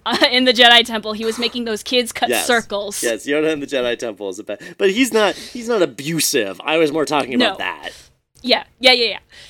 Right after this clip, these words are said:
Speaker 1: No,
Speaker 2: John
Speaker 1: he's
Speaker 2: is
Speaker 1: just an
Speaker 2: the,
Speaker 1: asshole.
Speaker 2: like, "I'm going to beat lessons into you."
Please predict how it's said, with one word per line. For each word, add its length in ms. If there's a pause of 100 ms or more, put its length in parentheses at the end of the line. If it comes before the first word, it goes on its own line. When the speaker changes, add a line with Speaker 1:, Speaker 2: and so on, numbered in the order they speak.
(140)
Speaker 1:
No, 100
Speaker 2:
John 180
Speaker 1:
he's 80
Speaker 2:
is 60
Speaker 1:
just 80
an 60
Speaker 2:
the, 60
Speaker 1:
asshole. 80
Speaker 2:
like, 260
"I'm 180
going 180
to 80
beat 400
lessons 520
into 240 (400)
you." 100